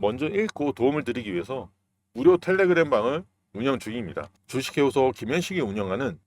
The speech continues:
무료 텔레그램방에 실시간으로 종목들을 추천해드리고 있습니다. 채널이나 영상 더보기를 누르시면 텔레그램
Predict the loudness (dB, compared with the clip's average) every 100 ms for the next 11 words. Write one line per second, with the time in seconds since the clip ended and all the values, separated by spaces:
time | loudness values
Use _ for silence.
0 | _ 2 4 4 2 0 0 0 -2 -2
1 | -2 -6 -4 -4 -4 -4 -2 -2 -4 -6
2 | -8 _ _ -4 -4 0 0 0 -2 -6
3 | -2 0 0 -2 -4 -8 -12 -12 -14 _
4 | _ -4 0 2 4 4 4 2 0 -4
5 | -4 -4 0 2 4 2 0 -6 -4 -4
6 | -2 -2 0 2 0 -2